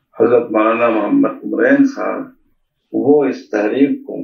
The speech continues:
पूरी कुव्वत के साथ और हिकमत अमली के साथ उसको आगे बढ़ा रहे हैं। और उसी सिलसिले में आज ये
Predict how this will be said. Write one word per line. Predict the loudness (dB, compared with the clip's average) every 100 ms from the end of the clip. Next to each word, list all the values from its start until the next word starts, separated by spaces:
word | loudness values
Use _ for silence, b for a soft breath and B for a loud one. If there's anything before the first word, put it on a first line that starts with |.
| -6
पूरी | -4 -2 -4
कुव्वत | -6 -4 0 -2 -2
के | -6
साथ | -4 -2 -2 -4 -8 _ _ _ _ _ _ _ _
और | 0 0 0
हिकमत | -4 0 0 2 -2
अमली | 0 4 6 4
के | 2
साथ | -4 -2 -2
उसको | -6 -8 -4 -2
आगे | 0 0 0
बढ़ा | -2 0 0
रहे | 0 -2 -2
हैं। | -6 -10 -12 _ _ _ _ _ _ _ _ 0
और | 4 2 0
उसी | -6 -8 -8
सिलसिले | -6 -6 -4 -4 -2
में | 0 0 -2 -4 -4 -2
आज | 0 0
ये | 0 0